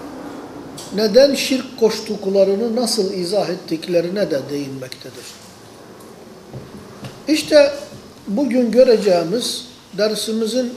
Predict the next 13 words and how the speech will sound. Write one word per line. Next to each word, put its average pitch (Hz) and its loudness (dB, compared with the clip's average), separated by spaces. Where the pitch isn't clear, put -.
ilk 233 -4
ayetinde 190 0
de 170 0
buna 226 4
temas 220 0
edildiğini 175 -2
görüyoruz. 131 -10
Burada 294 8
evvela 269 8
hitap 262 2
Resulullah 226 2
Aleyhisselatü 202 0
Vesselam'adır. 160 -4